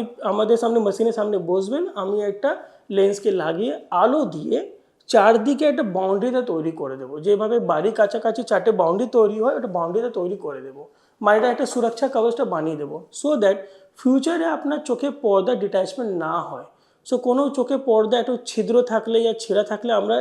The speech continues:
একটা লেজার করে পেশেন্টকে একটু রেস্ট করতে বলি। ওটা বুঝবো কী করে? ওর জন্য একটা ভালো অপটোস ফটো করতে হবে, যেন পেশেন্ট একটু কনফিডেন্স বিল্ড আপ হয়, ওরা বুঝতে পারবে হ্যাঁ ডাক্তারবাবু যা বলছে ওটা আমি, আমাকে দেখিয়ে দিচ্ছে। So এটা কেন হচ্ছে? এটা একটু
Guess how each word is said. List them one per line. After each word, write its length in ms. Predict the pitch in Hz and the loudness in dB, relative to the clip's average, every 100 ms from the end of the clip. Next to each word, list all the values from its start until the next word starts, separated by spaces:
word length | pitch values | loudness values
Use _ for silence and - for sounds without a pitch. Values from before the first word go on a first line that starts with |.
| 220 | 0
একটা 140 | 240 202 | 0 2
লেজার 280 | 175 180 220 233 | 2 2 2 2
করে 180 | 240 381 - - _ _ | 0 0 -6 -20 _ _
পেশেন্টকে 320 | 196 196 233 254 | -2 0 -2 -2
একটু 100 | 302 208 | 2 4
রেস্ট 200 | 202 202 - | 2 2 -4
করতে 220 | 196 185 147 | -2 -4 -6
বলি। 160 | 131 156 202 | -8 -12 -4
ওটা 140 | 226 202 | -2 0
বুঝবো 260 | 240 214 302 285 | -2 -2 -4 -4
কী 80 | 214 | -6
করে? 140 | 151 143 190 | -6 -8 -2
ওর 80 | 214 226 | -2 0
জন্য 160 | 233 240 220 | -2 -2 -2
একটা 120 | 240 185 | -4 -2
ভালো 200 | 165 196 220 196 | 0 2 4 4
অপটোস 300 | - - 247 254 | 0 0 0 0
ফটো 180 | 247 254 | -4 2
করতে 220 | 254 247 254 | 0 2 -4
হবে, 160 | 247 262 - _ _ _ _ _ | -4 -6 -12 _ _ _ _ _
যেন 120 | 226 240 240 | 0 2 4
পেশেন্ট 280 | 220 254 254 | 4 4 0
একটু 120 | 233 247 | -2 -2
কনফিডেন্স 380 | 214 196 233 247 196 | -2 -2 0 0 0
বিল্ড 140 | 180 160 | 0 0
আপ 40 | 156 | -4
হয়, 100 | 151 | -6
ওরা 120 | 202 214 | -2 -2
বুঝতে 220 | 214 220 240 | -2 -4 -2
পারবে 180 | 202 170 175 | 0 0 0
হ্যাঁ 140 | 214 190 | 0 0
ডাক্তারবাবু 340 | 156 190 202 208 | -2 -2 0 2
যা 60 | 190 165 | 2 0
বলছে 200 | 185 220 | -2 0
ওটা 120 | 220 214 | 0 0
আমি, 100 | 202 220 202 | -2 -4 -4
আমাকে 200 | 196 226 185 | -6 -6 -4
দেখিয়ে 260 | 190 226 202 | -4 -2 -4
দিচ্ছে। 300 | 147 143 - 147 _ _ _ _ _ | -4 -12 -18 -20 _ _ _ _ _
So 80 | - 233 214 | 0 4 4
এটা 140 | 240 247 | 4 2
কেন 120 | 247 269 262 | 2 2 0
হচ্ছে? 260 | 277 - 359 - | -2 -2 -4 -2
এটা 120 | 214 240 | -2 0
একটু 140 | 233 | 0